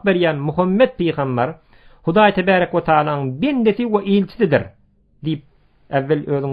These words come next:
musulmanlyk sabit etýän. Ondan sonra: "Ey bar Hudaýa, meni tobat ýanlardan aýlandyr we meni pak adamlardan aýlandyr" diýip doga etýän.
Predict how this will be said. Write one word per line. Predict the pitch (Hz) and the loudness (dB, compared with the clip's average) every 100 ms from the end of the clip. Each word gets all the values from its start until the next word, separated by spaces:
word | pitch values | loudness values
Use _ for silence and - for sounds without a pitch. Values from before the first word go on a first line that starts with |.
| 135 | -4
musulmanlyk | 143 131 120 127 | -2 0 0 2
sabit | 208 226 190 | 2 2 0
etýän. | - 135 127 | -2 -4 -2
Ondan | 135 139 143 | -4 -4 -4
sonra: | 139 143 | -6 -6
"Ey | 135 123 | -4 -2
bar | 135 139 | 0 0
Hudaýa, | 147 156 156 156 135 - _ _ _ _ _ | -2 0 2 2 0 -2 _ _ _ _ _
meni | 139 151 180 202 247 262 254 _ _ _ _ _ | -4 2 6 8 6 2 -2 _ _ _ _ _
tobat | - 175 185 262 220 | 2 6 6 4 2
ýanlardan | 226 185 151 143 - | 2 2 2 0 0
aýlandyr | 135 123 113 113 98 87 _ _ _ _ _ | -2 -2 -2 -2 -4 -8 _ _ _ _ _
we | 127 165 | 2 4
meni | 185 185 208 220 - | 6 4 2 0 -6
pak | - 170 214 220 214 - | -4 2 4 4 2 -2
adamlardan | 185 175 170 165 151 147 143 156 | 2 4 4 2 0 0 -2 -2
aýlandyr" | 160 147 143 143 | 0 0 -2 -4
diýip | 147 - | -6 -2
doga | 139 165 147 | 2 4 4
etýän. | 147 131 107 | 0 -2 -2